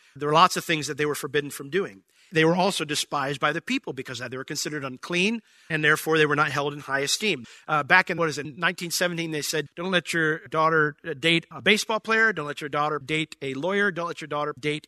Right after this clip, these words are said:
a," uh, sorry, Navy guys, Navy man. That was the three things. It was, like, nineteen eleven is what the common phrase was. But in that day, in Jesus' day, it would have been, "Don't let your daughter date a shepherd." But what's interesting about these guys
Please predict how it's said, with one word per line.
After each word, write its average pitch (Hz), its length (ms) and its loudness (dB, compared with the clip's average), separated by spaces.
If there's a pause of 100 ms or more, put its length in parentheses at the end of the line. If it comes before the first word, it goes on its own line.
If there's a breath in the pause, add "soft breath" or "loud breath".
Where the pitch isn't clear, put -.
a," 139 260 -4 (300 soft breath)
uh, 127 200 -4
sorry, 127 420 -4
Navy 123 240 -6
guys, 123 300 -4
Navy 127 220 -4
man. 101 240 -16 (200)
That 151 100 -8
was 139 120 -8
the 147 40 -6
three 170 200 0
things. 160 340 0
It 147 40 -8
was, 143 100 -12
like, 139 160 -6
nineteen 175 320 -2
eleven 143 340 2
is 120 140 -12
what 143 200 -6 (220 soft breath)
the 147 60 -12
common 147 260 -2
phrase 139 340 -4
was. 107 380 -8 (640)
But 175 140 2
in 175 80 6
that 262 220 6
day, 165 200 8
in 165 80 2
Jesus' 170 420 -4
day, 151 140 0
it 170 80 -2
would 165 100 0
have 156 120 -4
been, 165 160 0
"Don't 160 160 -4
let 156 160 -8
your 151 80 -6
daughter 147 260 -2
date 147 160 -2
a 139 40 -6
shepherd." 127 400 -10 (1900)
But 254 120 0
what's 247 160 2
interesting 233 480 0
about 156 280 2
these 220 260 -2
guys 113 560 -8